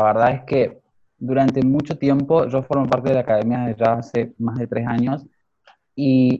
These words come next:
y siempre fue una pregunta difícil de responder. Siempre cuando alguien nos preguntaba qué es la academia, nos costaba mucho conceptualizar o poner en palabras qué es la academia,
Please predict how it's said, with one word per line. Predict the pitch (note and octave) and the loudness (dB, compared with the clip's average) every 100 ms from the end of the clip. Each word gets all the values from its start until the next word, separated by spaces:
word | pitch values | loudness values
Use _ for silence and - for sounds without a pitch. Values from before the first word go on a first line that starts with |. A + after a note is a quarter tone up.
| C3 | -2
y | |
siempre | A#2+ C#3 C#3 | -2 -2 -2
fue | - D3 | -2 -2
una | C#3 | 0
pregunta | B2+ B2 B2 | 2 2 2
difícil | C3+ B2+ B2+ B2 C3 | 2 2 -2 -2 0
de | A#2+ | -2
responder. | A2+ A#2 A2+ G#2+ G#2+ A2 A#2 - _ _ _ _ _ _ - | -2 -8 -8 -2 0 0 -2 -14 _ _ _ _ _ _ -8
Siempre | B2+ A#2+ C3 | 0 2 2
cuando | B2+ A#2+ - | 2 2 2
alguien | A#2+ B2+ | 0 0
nos | B2+ | -2
preguntaba | A#2+ A2 A#2 A#2 | -4 0 2 2
qué | A#2+ | 0
es | A#2+ | -2
la | B2+ | -2
academia, | A#2+ A2 A2+ A#2+ C#3 C#3 _ _ _ - | 0 -2 0 0 -2 -8 _ _ _ -6
nos | B2 | -6
costaba | A#2 A#2 B2 B2 | -6 -2 2 4
mucho | C3 C3 | 4 2
conceptualizar | - B2+ A#2+ - A2+ G#2+ B2 | -4 -4 -4 -2 -2 -2 -2
o | B2 | -2
poner | A2+ A2+ | -2 -2
en | A#2+ | -2
palabras | A#2 A2 A2 A#2+ B2 | -2 0 0 0 -4
qué | - A#2 | -2 -2
es | A#2 | -2
la | A2+ | -2
academia, | G#2 G#2 A2 A#2 C3 D3+ | 0 2 2 0 -2 -6